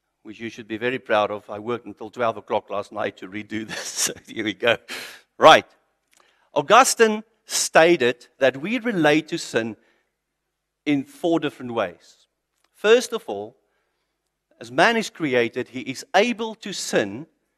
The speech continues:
and able not to sin. All right, I need to outdo Nick with my Latin. If you're Italian, is that,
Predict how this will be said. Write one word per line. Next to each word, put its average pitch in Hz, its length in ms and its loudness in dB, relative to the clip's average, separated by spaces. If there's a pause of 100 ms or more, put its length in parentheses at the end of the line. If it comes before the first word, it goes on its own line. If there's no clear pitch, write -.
(400)
and 127 240 -6
able 143 320 -2
not 131 320 -6
to 113 100 -20
sin. 87 320 -16 (1200)
All 104 60 -14
right, 87 180 -8
I 98 100 -12
need 113 180 -10
to - 120 -12
outdo 120 600 -4
Nick 135 360 -4
with 107 160 -20
my 104 440 -6
Latin. 131 420 -2 (1040)
If - 120 -20
you're 104 120 -14
Italian, 117 460 -2
is 101 140 -12
that, 107 180 -14